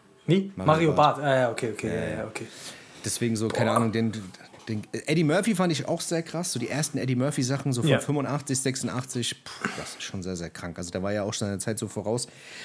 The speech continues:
Speaker 2: Vor allem die Amis, die haben's eh ein bisschen drauf. Ich find so, deutscher, deutscher Stand-up ist immer schwierig.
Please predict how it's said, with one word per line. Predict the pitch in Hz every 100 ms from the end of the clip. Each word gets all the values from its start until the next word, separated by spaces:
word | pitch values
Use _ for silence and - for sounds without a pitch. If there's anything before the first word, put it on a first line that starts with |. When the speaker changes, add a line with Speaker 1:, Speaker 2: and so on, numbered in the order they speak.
| -
Speaker 2:
Vor | 156
allem | 208
die | 196
Amis, | 240 262
die | 208
haben's | 226 -
eh | 226
ein | 262
bisschen | 180 147
drauf. | 120 120
Ich | -
find | 185
so, | 190
deutscher, | 139 127 151 180 202 160
deutscher | 127 165 170
Stand-up | - 151 165 131
ist | 127
immer | 127 131
schwierig. | - 123 120 92 -